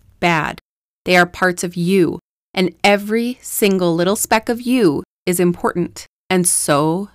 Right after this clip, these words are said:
so beautiful, and of course, worthy. Our shadows can be inner child versions of ourselves, memories we've repressed, limiting beliefs we've adopted,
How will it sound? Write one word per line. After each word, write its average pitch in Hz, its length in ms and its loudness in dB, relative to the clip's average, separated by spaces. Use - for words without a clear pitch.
so - 440 -2
beautiful, 165 680 0
and 151 160 -2
of 175 120 -4
course, 165 600 0
worthy. 165 580 -2
Our 208 120 6
shadows 196 560 4
can 180 180 0
be 180 120 2
inner 190 260 4
child 170 480 2
versions 170 400 0
of 185 80 -6
ourselves, - 720 0
memories 180 520 2
we've 180 220 0
repressed, 185 640 -4
limiting 208 420 2
beliefs 185 540 2
we've 180 160 0
adopted, 165 560 -2